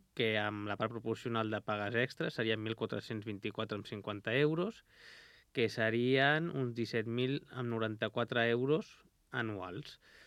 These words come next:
Aleshores, eh, aquí la, el desavantatge per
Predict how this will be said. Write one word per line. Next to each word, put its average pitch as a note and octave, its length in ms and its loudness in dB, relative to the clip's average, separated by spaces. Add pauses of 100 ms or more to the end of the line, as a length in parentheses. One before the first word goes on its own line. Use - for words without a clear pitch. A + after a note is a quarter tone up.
(340)
Aleshores, C#3 1080 4
eh, A2+ 600 2
aquí C#3+ 240 2
la, G2 320 0
el G2 160 -4
desavantatge G#2 640 2
per G#2 80 -2